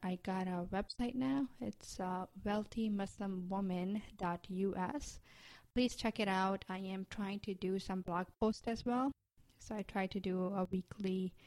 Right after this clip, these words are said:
blog post, trying to do it on finances and also on just overall well-being. So do check it out and do let me know what you think about that as well.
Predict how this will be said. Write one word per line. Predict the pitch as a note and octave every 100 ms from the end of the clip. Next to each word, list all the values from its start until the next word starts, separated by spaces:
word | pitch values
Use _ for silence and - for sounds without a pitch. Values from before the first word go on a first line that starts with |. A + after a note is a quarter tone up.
| - - -
blog | G3 G3+ F#3+ -
post, | - F#3 F#3 F#3+ - D#4+
trying | - F#3+
to | -
do | G3 F#3
it | F#3
on | F#3
finances | A3+ A#3 A#3 A3+ - A3+ A3 -
and | G3 F#3+
also | F#3+ F#3+ G3 - - F#3 F#3+ -
on | F#3+ F#3 F#3 F#3 F#3 F3 - -
just | G3+ F#3 - -
overall | G3 F#3+ F#3 F3+ F3+ F3 -
well-being. | F#3+ F3+ F3 F3 F3 F3 F3 F#3+ - - - - -
So | - G3+ G3
do | F#3 B3
check | B3 A#3+ A#3+
it | A3+
out | G#3 G3+ G3+
and | G3+ F#3+ F#3+
do | G#3
let | G#3 G#3
me | G#3
know | G3 F#3+ F#3+ F#3+ F#3
what | G#3+ G3
you | G3
think | F#3+ F#3+ F#3+ -
about | F#3+ F3+ F3+ F#3+ - - G#3+
that | F#3+ F#3
as | F#3+ F#3+
well. | F#3 -